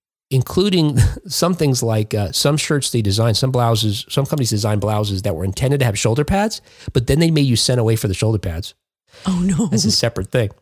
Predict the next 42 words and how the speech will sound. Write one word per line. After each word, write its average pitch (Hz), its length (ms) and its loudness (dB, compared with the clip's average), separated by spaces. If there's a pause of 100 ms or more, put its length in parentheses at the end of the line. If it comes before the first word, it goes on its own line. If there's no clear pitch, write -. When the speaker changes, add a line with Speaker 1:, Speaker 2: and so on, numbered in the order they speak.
(600)
Speaker 1:
But - 140 -2
also 139 640 0 (280)
Speaker 2:
<laughs> - 300 -20
Speaker 1:
because 143 640 0
the 131 140 0
way 135 120 2
they 127 140 2
were, 110 300 0 (560)
they 131 120 2
were 135 100 2
not 143 160 0
necessarily 117 540 0
sewn 120 420 0
in, 107 380 0 (100)
they 117 100 0
could 110 160 -2
become 113 380 0
dislodged 113 680 -2
and 113 80 -2
slide 117 360 0
around, 101 420 0
appearing 104 380 -2
in 101 80 0
other 98 200 0
areas 92 520 -2
of 101 80 -4
the 92 100 -6
arms 92 380 -4
or 85 80 -6
torso 90 560 -2
and, 101 180 -6
and, 95 220 -4 (200)
and 113 240 -2
<laughs> - 40 -18
yeah, 113 260 -2
accentuating 147 560 2
different 127 400 0
parts 117 220 -6
of 113 80 -6
the 95 60 -12
body. 110 260 -4 (240)
<laughs> - 160 -8